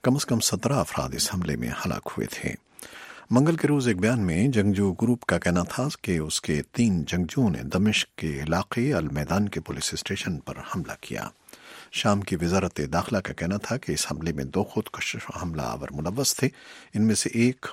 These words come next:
پولیس احاطے میں داخل ہو گیا اور پولیس نے اسے گولی مار کر ہلاک کر دیا اور اس کا بم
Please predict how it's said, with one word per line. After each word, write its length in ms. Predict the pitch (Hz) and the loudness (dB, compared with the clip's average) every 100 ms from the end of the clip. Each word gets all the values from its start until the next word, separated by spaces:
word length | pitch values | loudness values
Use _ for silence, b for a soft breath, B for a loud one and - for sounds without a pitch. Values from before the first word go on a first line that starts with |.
| - | -4
پولیس 300 | 110 127 - | 0 0 0
احاطے 360 | 92 98 - 123 | 0 -2 0 0
میں 100 | 80 | 0
داخل 340 | 78 80 110 - | -2 -2 -4 -6
ہو 60 | - | -4
گیا 160 | 73 64 - B B B | -2 -2 -4 B B B
اور 160 | B - | B -2
پولیس 320 | 110 131 - | 0 0 0
نے 60 | 113 | 0
اسے 180 | - 73 | 0 -2
گولی 200 | 92 107 | 0 0
مار 180 | 90 78 | 0 -2
کر 120 | - - - | -4 -6 -4
ہلاک 240 | 85 110 | -4 -4
کر 120 | - 87 | -4 -6
دیا 260 | 92 82 | -2 -2
اور 160 | 120 85 | -2 -4
اس 180 | 73 - | -6 -8
کا 120 | 69 | -8
بم 300 | 73 58 | -8 -8